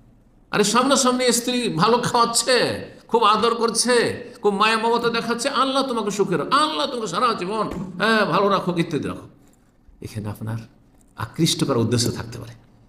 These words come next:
হ্যাঁ, তার মন জয় করার উদ্দেশ্য থাকতে পারে, তার কাছে কিছু স্বার্থ হাসিল করার উদ্দেশ্য থাকতে পারে, স্বামীর কাছ থেকে কিছু স্বা-, স্বার্থ হাসিল করার উদ্দেশ্য থাকতে পারে। কিন্তু স্বামী আছে ডিউটিতে,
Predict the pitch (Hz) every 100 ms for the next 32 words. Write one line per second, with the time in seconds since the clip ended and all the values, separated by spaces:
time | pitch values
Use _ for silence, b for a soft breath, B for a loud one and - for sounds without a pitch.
0 | _ _ _ 117 117 120 101 117 196 214
1 | 226 202 202 175 185 170 - 127 120 90
2 | 87 - B B 185 226 226 208 226 226
3 | 170 185 233 240 233 240 226 214 190 196
4 | 180 170 147 117 - B - 190 247 277
5 | 262 240 220 220 196 202 196 190 196 190
6 | 185 196 190 180 185 156 156 147 117 107
7 | - b b - 240 202 233 233 226 226
8 | 226 185 151